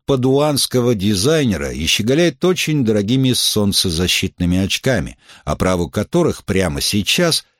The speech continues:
серебром прорисовывает самая тонкая соболиная кисточка старика, кисточка едва ли толще волоса. Сон прерывается появлением костюма.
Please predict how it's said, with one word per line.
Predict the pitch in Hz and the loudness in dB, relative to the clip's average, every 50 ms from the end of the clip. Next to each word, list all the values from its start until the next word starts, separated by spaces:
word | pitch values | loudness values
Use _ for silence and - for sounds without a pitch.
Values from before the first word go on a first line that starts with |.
| _ _ - | _ _ -2
серебром | - - - 113 104 120 120 110 127 139 165 185 190 180 170 131 _ _ _ _ _ - | -2 0 0 0 0 0 0 2 2 2 4 4 4 2 0 -4 _ _ _ _ _ -2
прорисовывает | 110 113 120 110 117 120 - - - 160 175 160 147 147 143 135 - | 0 0 2 2 2 0 0 0 0 2 2 2 2 2 2 2 0
самая | - - - 165 175 165 160 151 147 147 139 | 0 -2 0 0 0 0 0 0 0 0 -2
тонкая | _ - - 143 143 143 135 127 - 139 131 131 127 | _ -2 0 0 0 0 -2 -2 0 2 2 2 2
соболиная | 117 - - 110 90 90 87 87 95 95 90 85 80 85 80 | 0 0 0 0 0 0 0 2 2 2 2 0 0 -2 -4
кисточка | - - - 110 - - 101 85 - - - 98 | -6 -2 -2 -2 0 0 -4 -4 -6 -4 -4 -2
старика, | 87 - - - 104 110 113 107 - 156 147 110 - - _ _ _ _ _ _ _ _ | -2 -2 -2 -2 -2 0 -2 -2 -2 -2 0 0 -2 -6 _ _ _ _ _ _ _ _
кисточка | - - 143 151 - - - 82 - - - - 76 | -2 0 0 0 0 0 -4 -4 -4 -4 -4 -4 -6
едва | 67 69 67 71 107 120 165 180 | -6 -6 -4 -4 0 0 2 2
ли | 170 156 139 - _ _ - | 2 0 -2 -2 _ _ -2
толще | 113 110 107 101 - - - 104 | 0 0 2 0 -2 -2 -2 -2
волоса. | 95 85 76 76 71 60 - - - - - - - _ _ _ _ _ _ _ _ _ _ _ _ _ _ _ _ _ _ _ _ _ _ _ - | -2 -2 0 -2 -2 -4 -4 -4 -2 -2 -2 -2 -6 _ _ _ _ _ _ _ _ _ _ _ _ _ _ _ _ _ _ _ _ _ _ _ -4
Сон | - - - - 110 113 113 110 101 | -2 -2 0 2 2 2 2 0 0
прерывается | - - 82 90 85 78 82 78 85 87 87 87 82 - - 82 | -2 -2 -2 -2 0 0 0 0 0 0 0 0 0 0 -2 -2
появлением | - - 82 80 78 76 82 90 90 85 82 80 80 76 | -2 -4 -4 -2 -2 0 0 0 0 0 0 0 -2 -4
костюма. | - - 92 82 - - - - 147 143 120 80 - - | -4 -4 -2 0 0 -2 0 0 0 0 0 0 -4 -6